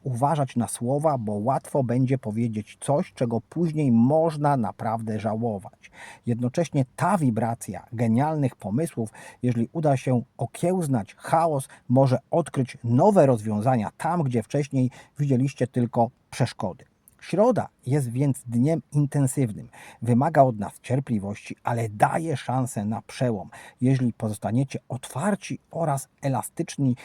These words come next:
na sytuacje, które będą się wokół was dzisiaj właśnie działy. Moją radą na dziś jako astrologa jest to, abyście nie reagowali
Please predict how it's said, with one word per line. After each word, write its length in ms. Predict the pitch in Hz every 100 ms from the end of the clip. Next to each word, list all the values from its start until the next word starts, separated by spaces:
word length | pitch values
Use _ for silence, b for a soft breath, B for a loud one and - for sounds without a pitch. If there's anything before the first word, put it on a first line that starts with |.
| B -
na 100 | 120
sytuacje, 720 | 120 - 110 147 170 - 147
które 360 | - 226 226
będą 380 | 139 123 127 127
się 240 | 123 117 113
wokół 320 | 107 - 107
was 240 | 101 107
dzisiaj 360 | 104 92 107 101
właśnie 420 | 85 90 - 107 -
działy. 580 | 113 107 139 123 120 - _ _ B B B
Moją 280 | 143 214 220
radą 260 | 165 226 202
na 160 | 156
dziś 220 | 131 196
jako 240 | 180 143 135
astrologa 480 | 139 131 127 170 139
jest 140 | 131
to, 80 | 139
abyście 300 | 135 135 135
nie 140 | 135
reagowali 560 | 147 139 127 120 135